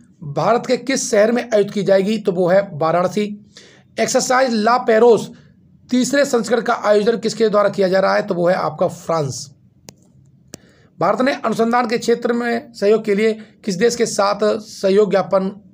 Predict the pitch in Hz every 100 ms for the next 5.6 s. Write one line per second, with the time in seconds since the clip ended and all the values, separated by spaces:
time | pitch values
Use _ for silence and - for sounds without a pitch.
0 | _ _ 180 151 185 190 160 185 196 202
1 | - - - 196 214 208 - 233 208 202
2 | 196 180 180 196 - - _ _ 185 190
3 | - - 190 214 214 - - - 247 247
4 | 247 214 208 196 170 170 175 170 170 147
5 | 160 147 151 165 185 180